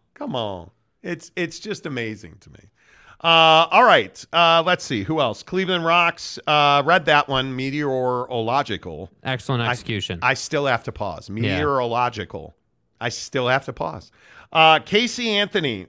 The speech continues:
Speaker 1: uh, says Taylor Swift is a jagoff. <laughs>
Speaker 2: Well, I, see, but th-, see, I can respect this. You stood on brand, right?
Speaker 1: <laughs>
Speaker 2: Hey, you get a jag. You get it. Like, we get it.
Speaker 1: Is she, i-, is she a front runner?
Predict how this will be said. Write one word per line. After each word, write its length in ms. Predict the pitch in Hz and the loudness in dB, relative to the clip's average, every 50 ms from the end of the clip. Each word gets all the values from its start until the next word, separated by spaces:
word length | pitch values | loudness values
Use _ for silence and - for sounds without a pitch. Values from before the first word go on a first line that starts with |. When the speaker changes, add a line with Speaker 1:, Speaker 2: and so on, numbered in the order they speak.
| _ - | _ -4
Speaker 1:
uh, 500 | 143 147 143 143 147 147 147 147 147 - | -2 0 2 2 2 2 2 0 0 -4
says 320 | - - 190 180 165 - - | -6 -4 -2 -2 -2 -2 -2
Taylor 340 | - 190 202 208 208 208 | -2 -2 0 0 -2 -2
Swift 380 | 202 - - 180 196 185 - - | -4 -4 -2 -2 -2 -2 -2 -4
is 120 | 160 120 | -4 -4
a 60 | 143 131 | -4 -4
jagoff. 840 | - 156 151 156 156 135 113 95 76 - - - - - - - _ | -2 0 2 2 2 0 0 -4 -6 -6 -8 -10 -10 -10 -10 -14 _
<laughs> 60 | _ _ _ _ _ _ _ _ _ | _ _ _ _ _ _ _ _ _
Speaker 2:
Well, 220 | 269 294 220 139 - - | 0 0 0 -2 -4 -4
I, 140 | 220 - | -6 -6
see, 280 | - - - 285 277 262 - - - _ _ | -6 -6 -6 -6 -6 -8 -12 -18 -20 _ _
but 160 | 254 269 269 | -2 -2 -2
th-, 140 | 302 269 - | -4 -8 -8
see, 160 | - 302 269 | -6 -6 -4
I 100 | 254 277 | -4 -4
can 160 | 277 - 311 | -6 -6 -6
respect 460 | 311 330 - - - 370 392 392 _ | -6 -8 -6 -6 -8 -8 -8 -8 _
this. 240 | 349 285 214 - - - | -10 -10 -10 -12 -12 -12
You 220 | 151 147 170 185 | -8 -4 -4 -4
stood 500 | 175 - - - - - - 170 170 190 | -4 -6 -8 -12 -4 -2 0 0 2 0
on 220 | 208 220 240 254 247 | -2 -2 -4 -6 -4
brand, 720 | 214 302 339 359 359 349 330 302 262 226 175 147 131 131 | -2 -2 -2 -2 -2 -2 -4 -4 -4 -4 -6 -6 -4 -4
right? 420 | 151 185 240 285 320 - - - - | -2 -2 -2 -2 -4 -6 -8 -12 -18
Speaker 1:
<laughs> 340 | 370 - _ _ - - - | -20 -20 _ _ -18 -10 -8
Speaker 2:
Hey, 920 | 294 320 339 330 302 277 254 240 226 202 185 165 156 143 123 117 104 92 98 95 - _ _ - 98 | -6 -4 -4 -4 -4 -4 -4 -4 -4 -4 -4 -4 -4 -4 -4 -4 -6 -8 -10 -14 -20 _ _ -14 -8
you 440 | - 160 185 233 269 330 349 339 330 | -6 -4 -4 -2 -2 -2 -2 -2 -4
get 160 | 294 302 269 | -4 -4 -4
a 80 | 254 226 | -4 -4
jag. 640 | 180 175 202 196 185 175 160 151 139 123 120 117 | -4 -4 -4 -2 -2 -2 -2 -4 -4 -4 -6 -8
You 320 | 147 202 254 311 349 339 311 | -10 -10 -10 -8 -8 -8 -8
get 160 | 302 285 254 | -8 -8 -6
it. 180 | 240 220 - - | -6 -6 -6 -6
Like, 300 | 214 208 214 202 - _ - | -8 -8 -8 -10 -14 _ -14
we 160 | 196 247 285 | -12 -10 -8
get 180 | 349 359 359 339 | -6 -6 -4 -4
it. 320 | 277 208 135 107 92 - | -4 -4 -4 -4 -4 -2
Speaker 1:
Is 140 | 262 254 - | -2 -2 -2
she, 480 | - - - 311 349 370 359 - _ _ | -4 -4 -4 -4 -4 -4 -4 -8 _ _
i-, 120 | - 214 - _ _ _ _ _ _ _ _ _ _ _ | -12 -12 -12 _ _ _ _ _ _ _ _ _ _ _
is 160 | - 214 202 | -6 -6 -6
she 300 | - - - 262 262 277 | -6 -6 -6 -4 -2 -2
a 40 | 247 | -2
front 320 | - - - 170 156 - - | -2 -2 -4 -4 -4 -4 -6
runner? 360 | 110 95 82 73 65 - _ | -10 -12 -12 -14 -16 -20 _